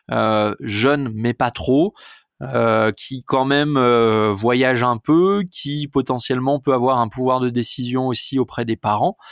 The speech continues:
Donc c'est vrai qu'aujourd'hui, Instagram, c'est vraiment le, euh, le réseau, on va dire, de référence chez nous.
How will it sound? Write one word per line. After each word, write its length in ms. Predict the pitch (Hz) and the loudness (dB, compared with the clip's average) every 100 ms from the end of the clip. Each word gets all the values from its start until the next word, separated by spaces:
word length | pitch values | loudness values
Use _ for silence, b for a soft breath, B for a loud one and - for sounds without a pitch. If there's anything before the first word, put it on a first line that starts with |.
| B B B - | B B B -8
Donc 200 | 120 120 | -6 -2
c'est 100 | 120 | 0
vrai 180 | 135 | 0
qu'aujourd'hui, 880 | - 127 120 123 120 117 117 127 175 | 0 -2 0 0 2 2 0 -2 -2
Instagram, 680 | 135 - - 110 110 135 165 | -2 -2 -4 -6 -2 -2 -2
c'est 240 | 151 - 107 | -4 -4 -6
vraiment 460 | 98 101 120 151 | -4 -4 0 2
le, 380 | 151 113 107 104 - b b b - | 2 2 2 -2 -8 b b b -10
euh, 300 | 113 101 98 | -4 -2 0
le 220 | 101 110 123 | 2 4 2
réseau, 560 | 110 117 110 127 143 | 2 0 4 4 4
on 40 | 120 | 2
va 120 | 110 | 0
dire, 420 | 117 135 117 101 | 0 0 2 0
de 100 | 101 | 0
référence 540 | 104 104 - 113 123 | -2 -2 -4 -2 0
chez 240 | - - 107 | -2 0 0
nous. 260 | 123 170 | 2 0